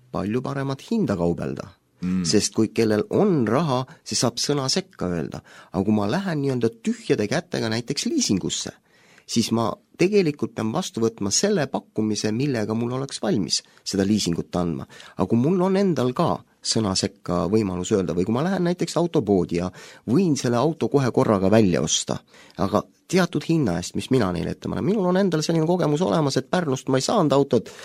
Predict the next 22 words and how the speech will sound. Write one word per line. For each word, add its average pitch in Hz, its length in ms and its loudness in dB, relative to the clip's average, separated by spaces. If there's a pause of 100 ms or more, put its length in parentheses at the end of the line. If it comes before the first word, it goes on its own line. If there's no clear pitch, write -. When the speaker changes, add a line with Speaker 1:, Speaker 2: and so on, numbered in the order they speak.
(120)
Speaker 1:
selle 139 260 4
hinnast, 139 380 4
aga 160 140 2
Tallinnast 170 440 4
sain. 90 300 4 (240)
Ja - 80 2
pärast 185 380 0
Pärnu 180 480 2
autopood 143 640 4 (400)
tundis 170 340 2
nagu 165 200 0
kahju 156 340 0
selle - 280 -2
pärast, 82 340 -6
et - 160 -6 (320)
ja 104 180 2
nüüd 127 160 0
nad 135 180 0
teenindavad 147 460 2
mind 151 140 -2
palju 175 220 0
paremini. 101 400 2